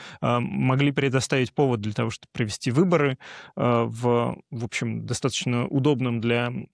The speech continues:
а, офиса президента формате, но сама потребность в этих выборах, в обновлении власти, она как будто была внутриполитической, и мы наблюдали в том году, в общем-то, кризис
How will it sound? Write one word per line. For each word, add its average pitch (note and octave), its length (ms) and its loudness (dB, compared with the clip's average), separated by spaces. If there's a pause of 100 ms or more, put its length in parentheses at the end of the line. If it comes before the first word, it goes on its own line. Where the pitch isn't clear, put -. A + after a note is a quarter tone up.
(140)
а, A#2 380 0
офиса - 300 -4
президента A#2+ 480 0
формате, C#3+ 520 0 (360)
но C#3+ 520 4 (160)
сама C#3 300 2
потребность D#3 640 2
в B2 300 2
этих - 280 -2
выборах, B2+ 420 0
в B2 120 0
обновлении B2+ 540 2
власти, A#2+ 380 0
она A#2 200 0
как B2 140 -2
будто C3+ 220 0
была B2+ 540 4
внутриполитической, B2+ 1400 2
и - 180 -2
мы B2+ 260 2
наблюдали B2 500 2
в - 80 -10
том A2+ 140 -6
году, A#2+ 500 0
в A2 100 -4
общем-то, A#2+ 340 -2
кризис A#2 560 -2